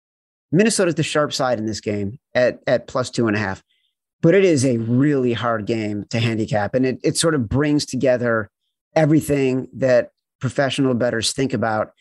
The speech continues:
Thirty-three percent of the bets are coming in on the Vikings, but they're getting sixty percent of the money. That is a classic Pros Joe's formula.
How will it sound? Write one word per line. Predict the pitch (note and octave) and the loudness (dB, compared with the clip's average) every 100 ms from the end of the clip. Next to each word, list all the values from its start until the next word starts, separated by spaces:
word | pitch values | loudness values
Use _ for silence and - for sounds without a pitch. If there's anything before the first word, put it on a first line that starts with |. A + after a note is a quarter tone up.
| _ _ _ _ _ _ _ _ _ _ - | _ _ _ _ _ _ _ _ _ _ -20
Thirty-three | - A3 A3 G3+ F#3 | 2 4 4 4 2
percent | D3+ D#3 C#3+ | 2 2 0
of | |
the | A#2 | -2
bets | - B2 F#2+ - - - _ _ _ _ _ | -2 -2 -2 -4 -6 -10 _ _ _ _ _
are | C3 | -4
coming | C3 D3+ C#3+ C3 | 0 2 2 2
in | B2+ A#2 G2+ - _ _ | 2 -2 -6 -8 _ _
on | B2+ B2+ | -2 0
the | |
Vikings, | A2+ A2+ C3 D#3+ F3 - _ _ _ _ | 0 0 2 0 -2 -10 _ _ _ _
but | C#3 | 0
they're | D3 | 2
getting | D3 F3+ D#3+ | 2 2 2
sixty | - D3 C#3+ | 0 -2 -2
percent | C3+ A#2 B2+ | -2 -2 0
of | A#2+ | -2
the | A2+ | -2
money. | G#2+ F2+ - _ _ _ - | -4 -6 -10 _ _ _ -2
That | C#3 D3 | 2 4
is | D#3+ | 2
a | D3+ | 2
classic | D3 - C3+ B2+ - B2+ - _ | -2 -4 -4 -2 -4 -6 -8 _
Pros | - C#3 C3 B2 A#2 C#3 - | -2 2 4 2 0 -4 -10
Joe's | A2 A2+ A2 A2 G2+ - _ _ _ | -2 0 2 0 -4 -8 _ _ _
formula. | - B2 G2+ E2 - | -2 0 0 -2 -6